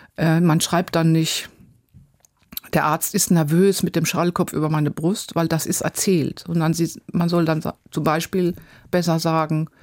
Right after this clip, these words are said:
er fuhr mit dem Schallkopf über meine Brust und guckte dabei immer die Oberärztin an.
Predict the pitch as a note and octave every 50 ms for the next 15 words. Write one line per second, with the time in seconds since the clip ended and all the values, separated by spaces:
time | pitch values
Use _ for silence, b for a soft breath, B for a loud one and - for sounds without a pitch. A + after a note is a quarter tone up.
0 | B B B B B B B B B B - F3 E3 - - - A3 A#3 A3+ A3
1 | G3+ - F3 F3+ - - - F#3 G3 G#3 A#3+ A#3 - G#3 F#3+ G3+ - E3+ E3+ F3
2 | F3+ F3 F3 F3 E3+ E3 - - F3 F3+ G3+ A3 - - - F3+ F3 - - G3
3 | - - - E3 - F3 F3+ F#3 E3+ - F3 F3+ F3+ E3+ E3+ E3 C3+ - - -
4 | G#3 E3+ D3+ - - C3 C3+ - - - - - B2+ C3+ C3+ C3+